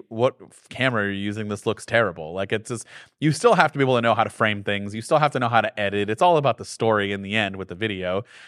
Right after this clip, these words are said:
Uh, but if your camera is providing good enough, uh, you know, footage like you can get with your iPhone, yeah, you're absolutely right. It will be a tool to where I it's just now it's gotta be the camera snob in me where I've realized, like, you're not less of a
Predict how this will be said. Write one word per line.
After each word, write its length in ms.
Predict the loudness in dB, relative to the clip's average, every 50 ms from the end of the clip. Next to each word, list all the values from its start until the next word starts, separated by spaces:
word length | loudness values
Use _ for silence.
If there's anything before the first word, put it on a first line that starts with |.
| -6 _
Uh, 140 | 4 4 4
but 160 | 4 4 2
if 80 | 2 0
your 100 | -2 -2
camera 420 | 0 0 0 2 4 4 4 4
is 120 | 2 0
providing 520 | -2 -4 -2 4 4 4 4 4 0 -4 -2
good 140 | -2 -2 -2
enough, 380 | 0 0 0 0 0 -2 -4
uh, 280 | -2 -2 -2 -2 -4 -6 -10 -20 _ _ _ _ _ _ _ _ _ _ _ _ _ _ _ _ _ -16
you 120 | -12 -10 -10
know, 100 | -10 -10
footage 340 | 2 4 4 4 4 2
like 200 | 2 -2 -2 -2
you 60 | -6 -12
can 200 | -10 -12 -12 -4
get 240 | 2 2 2 2
with 140 | 0 -6 -8
your 100 | -6 -4
iPhone, 380 | -2 -2 -2 -2 -6 -8 -8 -6
yeah, 100 | -8 -6
you're 160 | -6 -2 0
absolutely 380 | 0 -2 -2 -2 -6 -4 0 2
right. 200 | 2 2 0 -2 -8 _
It 200 | -6 -6 -4 0
will 200 | 2 4 4 4
be 160 | 2 2 2
a 100 | 2 0
tool 320 | 0 -2 0 0 2 2 0
to 100 | 0 0
where 140 | 2 2
I 220 | 2 2 0 -2 -4 -10 -18 -20 -20 -20 -20 _ _ -2
it's 160 | -2 0 0
just 160 | 0 -2 -2
now 340 | -2 -2 2 4 4 6 4
it's 200 | 4 0 -2 0
gotta 180 | 2 2 2 4
be 120 | 2 -2
the 120 | -2 -4 -6
camera 400 | -4 -2 0 0 0 0 -2 -4
snob 340 | -4 -2 0 0 0 0
in 80 | -4 -10
me 140 | -10 -8 -6
where 140 | -2 0 0
I've 200 | 0 0 0 -2
realized, 380 | -2 -2 0 0 0 -2 -2
like, 200 | -6 -8 -8 -8
you're 180 | -10 -8 -6 -2
not 260 | 0 0 0 0 -2
less 380 | -4 0 0 0 0 0 -10 -12
of 260 | -6 -2 -2 -2 0
a 260 | 0 -2 -2 -2 -4